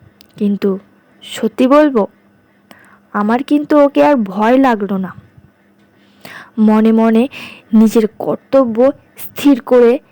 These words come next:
নিজেকে গুছিয়ে নিলাম। তারপর ওর হাতের ওপর হালকা চাপ দিয়ে বললাম, "আপনি কাদের কথা বলছেন আমি জানি না,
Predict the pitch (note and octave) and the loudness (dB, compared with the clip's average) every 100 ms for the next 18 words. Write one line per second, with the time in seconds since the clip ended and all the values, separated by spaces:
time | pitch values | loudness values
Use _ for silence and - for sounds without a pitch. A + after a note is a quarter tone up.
0 | _ - G#3+ G#3 A3+ G#3+ G#3 G3+ A3 - | _ -4 0 2 0 0 -4 -4 -6 -2
1 | A3 G3+ F#3+ A2 - _ _ _ _ _ | -2 -2 -4 -10 -14 _ _ _ _ _
2 | _ _ _ _ _ _ _ _ _ _ | _ _ _ _ _ _ _ _ _ _
3 | - G3 G3 G3+ F#3+ - _ _ _ _ | -6 -6 -6 -10 -10 -14 _ _ _ _
4 | _ _ _ _ _ _ - G3+ F#3+ - | _ _ _ _ _ _ -2 0 -2 -8
5 | _ _ - - - A3+ A3 B3 A#3 G#3+ | _ _ -20 -8 -4 -4 0 2 2 0
6 | A3 C4+ - - _ - A3 G#3+ - A#3+ | -6 -6 -12 -20 _ -6 -2 -2 -2 -6
7 | - A3+ G#3+ _ A3 G3 F#3+ F#3+ F#3+ A3 | -4 -4 -4 _ -4 -2 -2 -2 -4 -12
8 | _ _ _ _ _ _ _ _ _ _ | _ _ _ _ _ _ _ _ _ _
9 | _ _ _ _ D#4+ A#3+ C4+ C4+ B3 A3 | _ _ _ _ -12 -8 -10 -4 -2 0
10 | C4 D4 D4 C#4+ A#3+ G#3+ G3+ G3 G3+ - | 0 0 -2 0 0 0 -2 -10 -12 -18
11 | _ _ _ - A#3 G#3+ G#3 G3 G3 F#3+ | _ _ _ -4 -2 0 0 -2 -6 -8